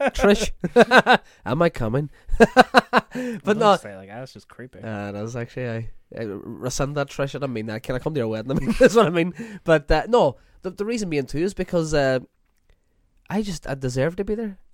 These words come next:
Speaker 1: I've been the only person who stuck by all these years besides Jill.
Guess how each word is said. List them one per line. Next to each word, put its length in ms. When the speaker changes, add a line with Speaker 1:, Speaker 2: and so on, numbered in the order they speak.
Speaker 1:
I've 120
been 100
the 80
only 100
person 260
who 60
stuck 240
by 220
all 100
these 180
years 140
besides 400
Jill. 260